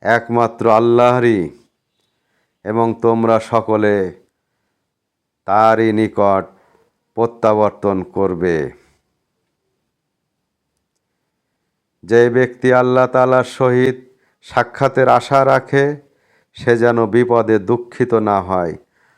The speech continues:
বস্তুত আল্লাহ তাআলা, আল্লাহ তাআলার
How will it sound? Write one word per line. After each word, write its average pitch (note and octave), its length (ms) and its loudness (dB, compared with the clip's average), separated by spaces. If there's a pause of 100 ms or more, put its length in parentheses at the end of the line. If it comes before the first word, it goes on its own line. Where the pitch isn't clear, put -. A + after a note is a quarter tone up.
(220)
বস্তুত A#2+ 440 -2
আল্লাহ A#2+ 380 2
তাআলা, A#2 540 0 (1300)
আল্লাহ A#2 380 2
তাআলার A#2 500 2